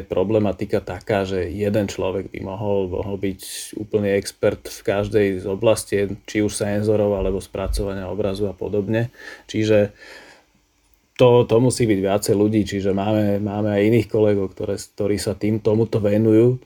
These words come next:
tých, týmto problematikám, čiže tam, či už sa jedná o počítačové videnie, umelú inteligenciu a tak ďalej, tak na, na všetko vlastne je nejaký predmet alebo, alebo okruh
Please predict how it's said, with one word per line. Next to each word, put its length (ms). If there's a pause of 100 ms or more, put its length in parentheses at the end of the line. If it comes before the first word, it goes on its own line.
tých, 240
týmto 320
problematikám, 960
čiže 240
tam, 560
či 160
už 80
sa 240
jedná 480
o 320 (560)
počítačové 640
videnie, 640
umelú 400
inteligenciu 720
a 80
tak 160
ďalej, 480
tak 80
na, 240
na 160
všetko 400
vlastne 640 (480)
je 240
nejaký 400
predmet 560
alebo, 640
alebo 560 (320)
okruh 400